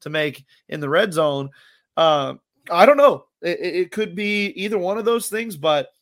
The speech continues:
just sounds like this guy making a push for a roster spot. Andrew, I'm curious to know from your perspective here, if a guy like Potbom, who is kind of a, he's a more traditional fullback player,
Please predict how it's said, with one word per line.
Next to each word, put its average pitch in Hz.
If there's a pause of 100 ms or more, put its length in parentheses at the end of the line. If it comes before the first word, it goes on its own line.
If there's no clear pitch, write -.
(140)
just -
sounds 208
like 180
this 190
guy 170 (280)
making 185
a 151
push - (300)
for 151
a 143
roster 180
spot. 151 (400)
Andrew, 190 (180)
I'm 233
curious 190
to 156
know 156
from 147
your 160
perspective 147
here, 143 (380)
if 247
a 202
guy 190
like 175 (580)
Potbom, 165
who 165
is 165 (440)
kind 233
of 196
a, 165 (760)
he's 202
a 175
more 185
traditional 170
fullback 160 (340)
player, 175